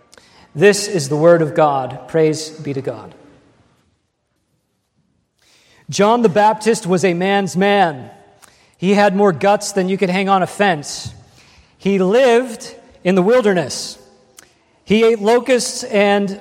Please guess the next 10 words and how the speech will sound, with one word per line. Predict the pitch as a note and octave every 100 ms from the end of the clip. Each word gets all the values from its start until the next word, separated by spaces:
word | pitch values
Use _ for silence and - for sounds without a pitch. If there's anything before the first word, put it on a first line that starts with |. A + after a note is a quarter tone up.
| -
wild | E3 A3 A3+ A3
honey. | F#3+ A#3 E3+ A2 - - _ _ _ - - _ _ _ _
He | G3
wore | G3+ A3
camel | G#3+ A3 C4 B3
skin. | G3+ - G3 D3+ A#2+ G2 _ _ _ _ _ _ -
After | G3 G#3 G#3
decades | E3+ B3 B3+ A3 G#3+ C4 A3+ - - G3+
of | F3
seclusion, | - G#3 G#3+ B3 G3+ G#3+ C4 C4